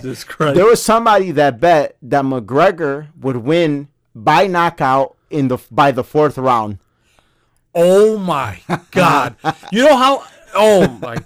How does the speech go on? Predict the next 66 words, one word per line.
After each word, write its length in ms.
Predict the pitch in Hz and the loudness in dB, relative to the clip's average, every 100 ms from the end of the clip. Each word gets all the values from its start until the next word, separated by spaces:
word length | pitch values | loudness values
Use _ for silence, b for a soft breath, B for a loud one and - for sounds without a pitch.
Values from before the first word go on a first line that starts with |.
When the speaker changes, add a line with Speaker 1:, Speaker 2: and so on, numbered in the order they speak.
| b b | b b
Speaker 1:
I 300 | 208 277 294 | 0 2 2
bet 340 | 160 208 254 - | 2 2 2 -2
people, 520 | 180 170 160 156 156 | -6 -4 -4 -4 -2
this 200 | 175 269 | -2 -2
is 40 | |
how 240 | - 214 196 | 0 0 0
much 380 | 175 190 180 180 | -4 -4 -2 -4
I 80 | |
knew 160 | 170 180 | -2 -2
Mayweather 400 | 165 170 165 151 | 0 0 0 -2
was 120 | 135 | -4
gonna 140 | 147 143 | -6 -4
win 160 | 143 | -4
by 160 | 127 123 | -4 -6
knockout. 340 | 120 120 113 | -6 -8 -4
I 120 | 156 214 | -2 -2
bet 360 | 185 190 196 | 0 -2 -2
people 400 | 147 143 123 120 _ _ _ _ _ _ _ _ _ _ _ 165 | -8 -10 -8 -12 _ _ _ _ _ _ _ _ _ _ _ -10
that 380 | 139 143 135 - | -2 -2 -2 -8
he 200 | 135 180 | -4 0
was 220 | 175 135 | 0 0
gonna 140 | 165 156 | -2 -2
win 160 | 147 | -2
by 140 | 131 131 | -4 -2
knockout. 460 | 147 139 117 107 _ _ _ _ | -4 -6 -12 -14 _ _ _ _
And 120 | 156 160 | -6 0
now, 220 | 180 185 | 2 4
like, 160 | 165 | 2
some 180 | - 180 | 0 -4
of 100 | 175 | -2
them, 120 | 165 | -2
they're 160 | 160 156 | 0 0
trying 220 | - 165 | 0 -2
to 40 | 160 | 0
be 100 | 165 | 0
like, 220 | 147 139 | 0 -2
"Oh, 340 | 175 175 165 156 | 0 2 2 0
uh, 380 | 147 147 165 170 b b - | -2 -6 -8 -10 b b -4
uh, 120 | 185 | 0
you 180 | 170 208 | 0 0
said 180 | 190 170 | 0 0
knockout. 460 | 196 214 208 170 | 2 2 2 2
It's 120 | 175 180 | 2 -2
a 60 | |
T 220 | - 226 | -4 -6
K 240 | 185 202 202 | 0 2 4
O." 140 | 185 | 2
I'm 80 | 190 | 0
like, 160 | 196 202 | -4 0
"Get 220 | 480 - | -2 -2
the 120 | 311 | -10
fuck! 320 | - 330 339 | -6 -6 -4
It's 240 | 220 247 294 | -2 -2 0
a 120 | 254 | 0
Speaker 2:
No, 220 | 208 302 | 4 4
it's 120 | - | 4
a 80 | 302 | 2
Speaker 1:
knockout." 60 | 151 | 2
Speaker 2:
knockout. 480 | 135 - 127 127 156 | 0 0 -2 0 0
It's 100 | 277 | 0
a 20 | |
Speaker 1:
Yeah, 200 | 160 127 | 2 2
it's 160 | 208 | 0
a 80 | 262 | 0
Speaker 2:
knockout. 500 | 254 277 277 277 | 2 0 -2 -6
Speaker 1:
knockout. 40 | 240 | -8